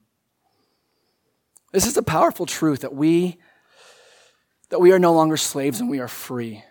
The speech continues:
And I think that this is something that we should, that we should ponder and think about more often. That we don't have to sin, that we are not slaves to sin,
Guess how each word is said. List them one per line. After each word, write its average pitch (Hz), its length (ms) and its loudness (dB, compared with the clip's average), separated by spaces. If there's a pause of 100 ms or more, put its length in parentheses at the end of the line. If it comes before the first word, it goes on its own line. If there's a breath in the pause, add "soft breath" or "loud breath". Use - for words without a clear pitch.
(420)
And 160 120 -2
I 165 60 4
think 208 180 6
that 226 100 0
this 202 220 2
is 165 80 -6
something 165 320 -2
that 147 80 -2
we 147 260 0
should, 123 420 -4 (680 soft breath)
that 143 180 -8
we 156 140 6
should 147 280 -2
ponder 147 480 -2
and 135 220 -8
think 143 240 -4
about 123 400 -8 (140)
more 117 200 -6
often. 113 500 -8 (1300)
That 151 120 -4
we 170 220 4
don't 170 320 4
have 135 380 -8
to 175 80 -12
sin, 151 380 -2
that 135 120 -10
we 139 140 -2
are 135 80 -2
not 139 340 -2 (380)
slaves 143 540 -6
to 135 80 -14
sin, 139 480 -4